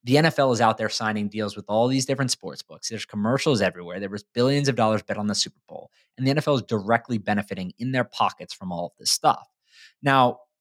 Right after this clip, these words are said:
the, the players still can't bet on games. That's not allowed. And the N B A and the N F L and all the other leagues are gonna take that seriously because the integrity of the game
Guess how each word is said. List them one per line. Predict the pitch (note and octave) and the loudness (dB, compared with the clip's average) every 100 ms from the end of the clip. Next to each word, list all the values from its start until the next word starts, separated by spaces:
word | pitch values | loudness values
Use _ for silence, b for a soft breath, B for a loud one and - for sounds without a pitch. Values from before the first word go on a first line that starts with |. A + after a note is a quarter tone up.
| _ _ _ B2+ | _ _ _ -6
the, | B2+ B2 | 2 2
the | - B2 | 4 0
players | - F#3 F3 | 4 4 4
still | D3 | 4
can't | C3 B2+ A#2+ | 4 4 4
bet | B2 | 4
on | C3 | 4
games. | G2+ E2+ E2 - | 0 -4 -6 -8
That's | - A2+ - | -4 -2 0
not | B2 | 2
allowed. | G2+ E2+ E2+ G#2+ | 2 0 -2 -2
And | G#2+ | -2
the | G2+ | 0
N | G#2 A2+ | 0 0
B | A2 | 2
A | G2 G2 | 2 2
and | G2+ | 0
the | F#2+ | -2
N | F#2+ | -4
F | F#2+ | -4
L | F#2 F2+ | -6 -4
and | F#2+ | -4
all | F2+ G2 | -4 -2
the | |
other | G#2 A2+ | -2 -4
leagues | G#2 G2 G2 | -4 -6 -6
are | |
gonna | G#2 | -8
take | G2+ A2 | -6 -4
that | C3 C3+ | -4 -2
seriously | - F#2 - F2+ | -4 -6 -8 -10
because | G#2 G2+ | -12 -12
the | F#2+ G2 | -8 -8
integrity | G2 A2 A#2 A#2+ A2+ A2+ G#2+ | -4 -2 -2 -4 -4 -6 -6
of | G#2 | -6
the | A#2+ | -8
game | A2+ F#2+ F#2+ F#2 | -8 -6 -6 -8